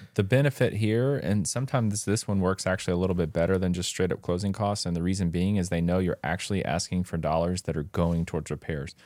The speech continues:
Sometimes people think, "Hey, they want ten thousand dollars repair money,"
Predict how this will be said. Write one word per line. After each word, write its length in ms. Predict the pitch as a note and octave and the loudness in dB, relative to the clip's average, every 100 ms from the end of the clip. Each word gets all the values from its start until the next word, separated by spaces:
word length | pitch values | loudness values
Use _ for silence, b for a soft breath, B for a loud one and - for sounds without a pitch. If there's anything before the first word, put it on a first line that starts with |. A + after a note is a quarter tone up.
| b | b
Sometimes 460 | - C3+ D3 C3 A#2 | -2 0 2 2 0
people 260 | - A#2 G#2+ | -2 0 0
think, 240 | A2+ G#2 | 0 0
"Hey, 300 | A2 G2 F2+ b b b | 2 0 -2 b b b
they 80 | A2 | 0
want 220 | B2 B2+ | 2 0
ten 180 | - A2+ | 0 0
thousand 300 | A2 G2+ G2+ | 2 2 2
dollars 500 | F2 F2 F#2 F#2+ - - - | 2 2 2 -2 -6 -12 -6
repair 340 | F2+ - F#2 | -4 0 0
money," 380 | G2 G#2 G2+ | 2 0 0